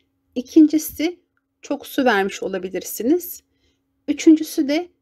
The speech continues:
bir zararlı bulaşmış olabilir. Bazı zamanlar suyunda ve durduğu yerde hiçbir değişiklik olmamasına rağmen yine kaktüsünüz çürümeye başlayabilir.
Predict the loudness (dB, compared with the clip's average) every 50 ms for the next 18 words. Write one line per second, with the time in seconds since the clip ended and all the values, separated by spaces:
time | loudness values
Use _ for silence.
0 | _ _ _ _ _ _ _ -4 -2 -2 -2 0 0 0 2 2 2 2 2 2
1 | 0 0 0 2 2 2 2 0 -4 -6 -4 -2 -2 -2 -2 -2 -4 -4 -6 -6
2 | -6 -8 -14 -20 -20 -20 -20 -20 _ _ _ -20 -20 -20 _ _ _ _ _ _
3 | _ _ _ _ _ _ _ 0 0 2 2 0 0 -2 0 2 2 2 2 2
4 | 0 0 0 0 -2 -2 -4 -6 _ _ _ _ _ _ _ _ -18 -8 -4 -2
5 | 0 2 2 2 2 2 2 2 0 0 0 -2 -6 -6 -4 0 2 4 4 4
6 | 4 2 0 -2 -4 -6 -8 -12 -12 -12 -10 -8 -6 -6 -6 -6 -6 -10 -16 -18
7 | -20 -14 -8 -4 -2 0 0 0 -2 -4 -6 -6 -6 -6 -4 -4 -4 -4 -2 -2
8 | 0 0 0 -2 -2 -6 _ _ _ _ _ _ _ _ -2 2 2 2 2 2
9 | -2 -6 -6 -8 -6 -6 -6 -6 -8 -16 -12 -10 -8 -8 -8 -8 -12 -12 -8 -4
10 | -4 -2 0 -2 0 0 0 -2 -2 -4 -2 -2 -2 -2 -2 -2 -2 -4 -4 -4